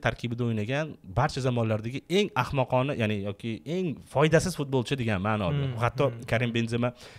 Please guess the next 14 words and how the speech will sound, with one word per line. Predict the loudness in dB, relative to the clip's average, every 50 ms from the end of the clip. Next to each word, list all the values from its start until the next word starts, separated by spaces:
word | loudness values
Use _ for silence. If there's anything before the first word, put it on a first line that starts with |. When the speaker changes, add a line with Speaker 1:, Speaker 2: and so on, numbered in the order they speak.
| -20 -20 _ -8
Speaker 1:
e, | -6 -4 -4 0
tanaffusga | 2 2 2 2 0 -4
Speaker 2:
Bu | -6 -2
Speaker 1:
chiqayotganda | 0 0 2 2 2 4 6 8
Speaker 2:
bolaga | 10 10 8 8
Speaker 1:
aytgani, | 6 6 6 6 4
Speaker 2:
pas | 4 6 6
Speaker 1:
pas | 6 8 6 6
Speaker 2:
bermaydi. | 6 8
Speaker 1:
bermaydi. | 8 8 8 8 6 6 6 4 2 -2 -6 -12 -20 -20 -20 -20 -20 -20 -20 -20 _ _ _ -4
Ya'ni | 2 2 4 4 4 2 -2 -2 -4 -2 2 4
Vinini | 4 6 6 6 6 6 4 2 0 0 0
Ancelotti | 0 0 2 2 4 4 2 2 2 0 0
u-, | 0